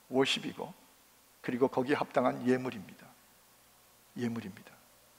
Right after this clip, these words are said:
그게 황금과 유향과 모략이었어요. 저는 지금도 제가 기억하는 게 있습니다. 저도 장로의 아들로 자라났고 교회가 제 삶의 반경이었습니다.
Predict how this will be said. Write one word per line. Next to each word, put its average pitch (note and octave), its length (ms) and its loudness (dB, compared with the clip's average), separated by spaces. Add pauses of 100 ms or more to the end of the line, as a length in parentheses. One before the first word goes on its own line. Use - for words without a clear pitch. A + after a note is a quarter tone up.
(800)
그게 C#3+ 200 4
황금과 D3+ 680 4 (440)
유향과 B2+ 580 6 (320)
모략이었어요. A#2 720 2 (1900)
저는 F#3+ 240 10
지금도 F#3+ 400 12
제가 D3+ 220 12
기억하는 C#3 400 8
게 B2+ 80 4
있습니다. - 520 -4 (640)
저도 D3+ 220 6
장로의 D#3+ 420 12
아들로 C#3 540 10 (640)
자라났고 A#2+ 560 4 (720)
교회가 C#3+ 460 10
제 C#3 180 6
삶의 C3+ 420 4
반경이었습니다. C3 800 2